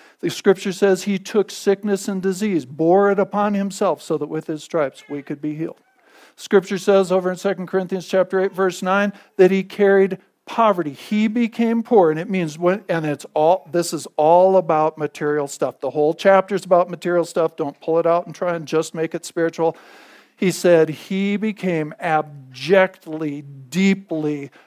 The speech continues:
wantonly poor so that we could be made magnificently wealthy, which certainly includes more than money,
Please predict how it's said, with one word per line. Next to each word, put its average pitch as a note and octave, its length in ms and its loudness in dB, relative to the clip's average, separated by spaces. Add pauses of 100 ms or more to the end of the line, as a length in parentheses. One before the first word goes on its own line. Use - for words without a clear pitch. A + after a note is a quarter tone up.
wantonly G3 880 0
poor D#3+ 560 0
so E3+ 300 2
that D#3+ 160 0
we F#3 400 0
could E3+ 280 2
be D#3 140 2
made D3+ 440 -2
magnificently G3+ 1600 -2 (240)
wealthy, E3+ 720 2
which D3+ 240 -8
certainly A#3+ 540 4
includes A#3+ 480 2
more D3 240 0
than C#3+ 160 -6
money, C#3 400 -8